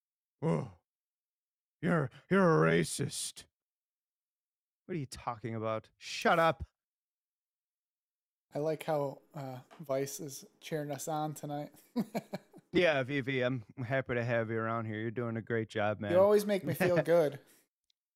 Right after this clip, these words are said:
Speaker 1: That's what you gotta do. You gotta make Skip feel good. You guys could make me feel like shit regardless. I'll still keep <laughs> going with it,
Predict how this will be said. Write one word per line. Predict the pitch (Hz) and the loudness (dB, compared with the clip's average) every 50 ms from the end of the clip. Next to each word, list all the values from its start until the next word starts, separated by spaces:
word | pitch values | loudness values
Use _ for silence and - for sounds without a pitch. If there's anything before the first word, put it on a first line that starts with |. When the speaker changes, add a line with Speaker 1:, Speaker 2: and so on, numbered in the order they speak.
| _ _ _ _ _ _ _ _ _ _ _ _ - - - - - - - | _ _ _ _ _ _ _ _ _ _ _ _ -20 -20 -20 -20 -20 -6 0
Speaker 1:
That's | - 185 185 - | 2 2 2 2
what | 240 - | -2 -6
you | - 214 | -2 0
gotta | 214 208 190 175 | 2 4 4 4
do. | 160 - - 175 147 127 | 2 2 2 2 2 2
You | 131 143 151 | 2 0 0
gotta | 208 233 233 | 0 0 0
make | 214 202 165 - | 0 0 -2 -2
Skip | - - - - 185 180 - | -6 -10 -6 -6 -6 -6 -6
feel | - _ - 160 156 143 | -10 _ -4 -4 -4 -4
good. | 123 120 135 131 113 | -4 -4 -4 -4 -4
You | 123 175 208 | -4 -6 -6
guys | - 233 220 190 - | -4 -2 -2 -4 -4
could | - 151 | -6 -4
make | 170 175 160 - | -4 -4 -4 -6
me | 160 143 | -10 -8
feel | - 147 143 | -6 -2 -2
like | 135 127 120 | 0 -2 -2
shit | - - - - 143 139 - | -4 -6 -4 -2 -2 -2 -2
regardless. | 123 120 - - 123 131 123 117 120 117 - | -6 -4 -2 0 2 2 2 0 -2 -2 -2
I'll | 127 120 117 | -2 -2 -2
still | - - - 120 110 | -2 -6 -6 -8 -6
keep | - 120 110 - | -6 -10 -10 -10
<laughs> | - - | -6 -2
going | - 165 143 131 | -2 0 0 0
with | 123 117 113 | 0 -2 -2
it, | 113 | -4